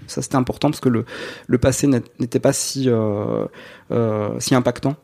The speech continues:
que ça. Donc, on a vraiment travaillé sur le, le présent ensemble, et elle m'a aidé à justement ne pas, euh, euh, ne pas être une, euh,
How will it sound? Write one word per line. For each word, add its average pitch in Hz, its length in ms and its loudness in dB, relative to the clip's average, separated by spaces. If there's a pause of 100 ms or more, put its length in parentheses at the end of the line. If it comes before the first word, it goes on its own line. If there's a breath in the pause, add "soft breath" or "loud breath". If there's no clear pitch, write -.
que 131 100 -8
ça. 123 160 -6 (680 soft breath)
Donc, 123 240 -2
on 120 100 4
a 117 60 4
vraiment 135 200 2
travaillé 143 320 2
sur 135 200 -2
le, 113 360 2
le 120 120 4
présent 151 400 2
ensemble, 135 480 0 (160)
et - 40 0
elle 120 120 4
m'a 110 100 4
aidé 123 240 2
à 131 80 2
justement 127 420 -4
ne 131 120 0
pas, 127 280 0
euh, 107 360 -2 (340 loud breath)
euh, 110 160 0
ne 120 100 4
pas 143 140 2
être 139 240 -2
une, 127 160 2
euh, 107 540 -4